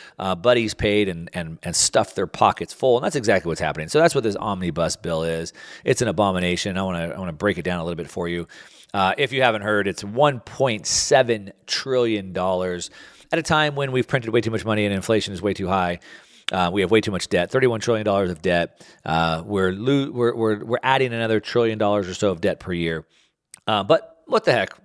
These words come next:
What's one point seven trillion dollars more? Now, to put this into perspective for you, um, that's more than double the amount of money that was needed to save the entire global financial system in two thousand eight. The bill is over four thousand pages, four thousand one hundred pages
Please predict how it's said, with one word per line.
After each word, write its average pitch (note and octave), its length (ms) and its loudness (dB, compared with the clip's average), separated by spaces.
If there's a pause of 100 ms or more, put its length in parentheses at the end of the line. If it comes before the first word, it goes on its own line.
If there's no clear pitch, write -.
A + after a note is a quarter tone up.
(100)
What's - 220 -2
one C3+ 240 2
point A2+ 240 0
seven F#2+ 240 2
trillion F2+ 260 -2
dollars E2 220 -2
more? B2 160 2
Now, G#2+ 60 0
to G#2+ 60 2
put F3 140 0
this D#3+ 140 4
into A#2+ 120 -2
perspective G#2 480 0
for F2 140 -2
you, A#2 220 0 (440)
um, F2+ 320 0
that's G2 320 -2
more A2 360 2
than C3 240 -4
double D3 500 -2 (220)
the G#2+ 80 0
amount G#2 240 2
of A2+ 60 0
money A#2 180 2
that A2 100 4
was F#2+ 100 -2
needed A2+ 280 2
to G2 60 -6
save B2+ 260 0
the G#2+ 100 -6
entire D3+ 640 -6
global C3+ 480 2
financial A#2+ 400 -8
system F#2+ 240 -8
in E2+ 80 -10
two F2+ 140 -8
thousand D2 320 -4
eight. C3+ 180 -10 (760)
The C#3+ 80 -6
bill G3+ 260 0
is F3 60 2
over D3 160 2
four D3 280 -2
thousand B2 340 0
pages, F#2 300 0
four B2+ 180 -2
thousand A2 380 0
one G#2+ 160 -2
hundred G#2+ 260 -2
pages G2 500 0